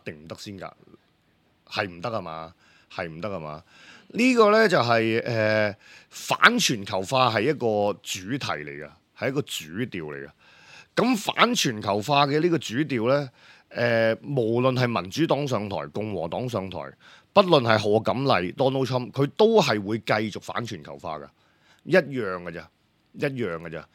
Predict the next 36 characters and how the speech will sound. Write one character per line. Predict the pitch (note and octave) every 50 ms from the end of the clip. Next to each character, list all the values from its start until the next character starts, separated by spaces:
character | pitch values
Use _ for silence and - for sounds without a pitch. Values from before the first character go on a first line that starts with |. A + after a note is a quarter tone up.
| _ _ _ _
即 | - G3+
係 | F#3
喺 | F#3 F#3+ F#3+
貿 | F3 C#3 A#2 A#2+ A#2 A#2+
易 | A2 G#2
上 | - - A#2 G#2 G2+ F#2
邊 | G2 G2
啦， | G#2+ A#2 A#2 -
唔 |
係 | B2+ A#2+ A#2+ A#2+ B2
喎， | C3+ D3
S | - - G3+ F3 - - F2
貨 | F2+ E2 A#2 A#2 A2+
到 | G#2+ B2 A2+ C3+ C3+
金 | B2+ A#2+ G#2+
喎 | G2+ F#2
又， | E2+ D#2 D2+
哦， | D2+ D2 D2+ - F#2 F2 D#2 D2+
真 | A2 G#2+ F2+
係 |
奇 | - D#2+ C#2+
怪， | - F2+ E2
而 | D#2+ D#2+ E2+ F2+
家 | F#2 D#3 D3+
就 | B2 G#2+
到 | F#2 A2+
另 | A2+ G#2 G2 G#2
一 | A#2+ B2+
個 | G#2 G#2+
貨 | F#2 F#2+ G2 F2+
唔 | D2+ D2+
到 | D#2+ E2+ F2+ F#2+
金 | F2 E2
啊 | D2 C#2+
噉 | D2+ D#2
樣。 | D#2